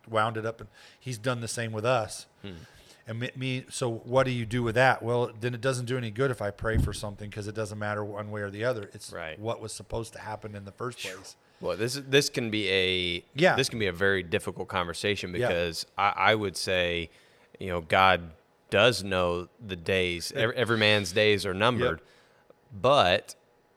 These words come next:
Speaker 2: then, then again, what you're saying is that there is no point in, from a deist perspective,
Speaker 1: Yeah.
Speaker 2: there is no point in a human's life that God will intervene.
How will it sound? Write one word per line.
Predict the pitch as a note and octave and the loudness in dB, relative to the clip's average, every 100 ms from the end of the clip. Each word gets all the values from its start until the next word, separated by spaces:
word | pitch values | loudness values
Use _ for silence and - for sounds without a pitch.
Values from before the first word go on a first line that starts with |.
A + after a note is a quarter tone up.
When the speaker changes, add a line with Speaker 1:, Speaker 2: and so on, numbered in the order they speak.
| _ B2 | _ -20
Speaker 2:
then, | G#2+ G2 A#2 A2+ A2 A2+ | -12 -2 2 2 0 -4
then | A#2 G#2+ G#2+ G#2 | -2 0 2 0
again, | G2 G2+ C#3 G#2+ F#2 F2+ - - C3+ | -2 0 0 0 -4 -10 -18 -18 -10
what | B2 G#2 F#2+ | 2 2 4
you're | A2 D3 | 2 2
saying | - G#2 F#2+ F#2 | 4 2 2 0
is | F2+ F2 F2+ - - _ _ - | 0 2 0 -4 -12 _ _ -4
that | G2+ F#2+ F#2 F2+ - _ _ | 2 4 4 2 -6 _ _
there | B2 G#2 A2+ G#2+ | -6 4 4 4
is | A#2+ C3+ G#2+ - | 2 2 -2 -8
no | G2+ G2+ G2+ G#2+ A#2+ C3+ C#3+ | -10 -6 -4 0 2 4 2
point | - C3 B2 A2 | -2 0 2 0
in, | G#2 G2+ F#2+ F#2 F2 - - | 0 0 0 -2 -6 -12 -8
from | - G#2 | 0 0
a | |
deist | F#2+ A#2+ E2 | 4 2 2
perspective, | - - E2+ - F2 | -6 -6 -6 -4 -6
Speaker 1:
Yeah. | B2+ G#2+ - - - | -2 -2 -4 -16 -8
Speaker 2:
there | G#2+ A#2 | 4 6
is | A2 F#2+ | 6 4
no | A2+ B2+ | 4 4
point | C3 A#2 G#2+ | 2 0 2
in | G2+ G2 | 0 -2
a | F#2 | -4
human's | - A#2 G#2 F#2 | -4 -2 -2 -4
life | F#2+ A2 A2+ F#2 | -4 2 2 2
that | F#2+ E2+ G2 | -4 -6 -2
God | G2 F#2+ | 0 0
will | F#2+ G2 | 0 -2
intervene. | G#2 G#2 G2+ F2 G2+ A#2+ F#2 F2+ F#2 | -2 -4 -4 -4 -2 -2 -4 -6 -10